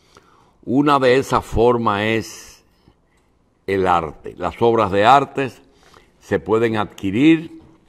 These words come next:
y guardar para atesorarlas. Además de ayudar a los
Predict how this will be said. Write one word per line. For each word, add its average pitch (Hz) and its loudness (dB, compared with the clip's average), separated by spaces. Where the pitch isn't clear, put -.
y 143 0
guardar 113 2
para 104 0
atesorarlas. 76 -6
Además 107 0
de 117 0
ayudar 113 2
a 92 0
los 101 -2